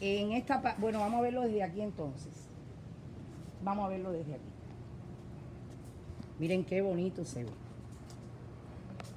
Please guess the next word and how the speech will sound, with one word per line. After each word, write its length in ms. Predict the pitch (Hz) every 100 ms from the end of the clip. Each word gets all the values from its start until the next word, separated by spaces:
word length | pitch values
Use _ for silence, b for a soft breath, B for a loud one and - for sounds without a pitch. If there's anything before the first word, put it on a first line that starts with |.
| - - - - - - - - - - - - - - - - - - -
Bien, 260 | 151 170